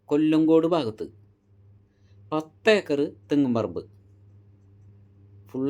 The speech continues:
ആധാരം, ഫുൾ പുരയിടം കാറ്റഗറി, അതായത് ഡ്രൈ ലാൻഡ്. ഈ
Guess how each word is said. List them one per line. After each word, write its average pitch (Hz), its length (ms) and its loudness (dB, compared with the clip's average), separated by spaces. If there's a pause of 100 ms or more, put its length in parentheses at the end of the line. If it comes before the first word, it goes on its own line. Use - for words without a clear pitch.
(140)
ആധാരം, 127 380 -2 (140)
ഫുൾ 123 160 -8 (120)
പുരയിടം 120 460 0
കാറ്റഗറി, 110 400 -8 (2250)
അതായത് 120 340 -4 (140)
ഡ്രൈ 117 220 -2
ലാൻഡ്. 101 300 -4 (3500)
ഈ 170 40 -8